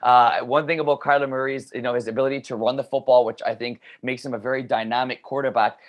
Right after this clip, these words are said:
I just don't think, from what I've seen, the games I've seen Kyler Murray play, he isn't patient enough in the pocket. His first read's not there. He may take a quick look to his second read, and if not, he's, boom, he's tucking it. He's either running it to either throw the ball the way or tucking it and running it. And, like,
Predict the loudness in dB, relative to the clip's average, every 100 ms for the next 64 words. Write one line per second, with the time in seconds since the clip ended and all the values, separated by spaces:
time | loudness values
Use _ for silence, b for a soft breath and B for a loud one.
0 | B -2 0 0 -4 0 0 0 -6 -6
1 | _ _ _ _ -6 0 4 4 2 -2
2 | -4 -4 -4 -6 -8 -6 -6 -6 -6 -10
3 | -4 2 4 2 -2 -4 -2 0 0 b
4 | b -6 -4 -4 -6 -8 -8 -8 -8 -2
5 | -2 -2 -8 -2 0 0 -4 -10 -14 -6
6 | -4 -4 -6 -4 0 -2 0 4 4 2
7 | b -8 -6 -2 0 0 -2 -6 -6 -6
8 | -4 -4 -4 0 0 0 -2 -4 -4 2
9 | 0 0 -2 0 0 -2 -2 0 2 0
10 | -2 -2 0 -6 -6 b b b -6 0
11 | 2 2 2 -2 -2 -2 0 0 -2 2
12 | 4 6 6 4 4 4 2 0 -2 -2
13 | -2 -2 -2 -2 -4 -2 -2 -2 -4